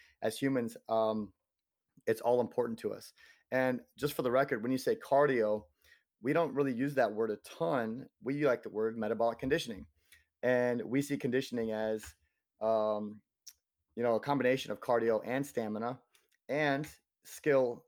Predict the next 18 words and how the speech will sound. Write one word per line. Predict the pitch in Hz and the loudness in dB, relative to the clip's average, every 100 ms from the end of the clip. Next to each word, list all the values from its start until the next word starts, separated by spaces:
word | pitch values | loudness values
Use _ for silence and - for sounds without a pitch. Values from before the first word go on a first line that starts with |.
| _ | _
and | 117 120 110 | -2 -2 2
variety | 123 120 117 | 2 4 2
of | 113 | 0
task. | 135 113 - - - | -2 -4 -6 -16 -10
And | 117 | -8
so | - 117 110 - _ _ _ | 0 0 -2 -8 _ _ _
our | - 165 | 0 0
best | 120 143 - | 2 0 0
conditioning | 120 110 147 127 113 | -4 -4 -4 -4 -6
days | 110 104 107 - _ _ _ _ _ _ _ | -4 -4 -6 -10 _ _ _ _ _ _ _
aren't | 120 135 135 - - _ _ _ _ _ _ | 0 0 0 -6 -20 _ _ _ _ _ _
a | 110 | -8
five | - 107 101 - | -2 -2 -2 -4
K. | 92 90 - _ _ _ - | -8 -8 -18 _ _ _ 0
That's | 151 101 | 0 -2
decent | 90 165 170 127 | 0 0 0 -2
conditioning, | 123 113 110 113 117 120 - _ _ _ | 0 -2 -2 -4 -4 -6 -14 _ _ _
but | 123 120 117 | 4 4 2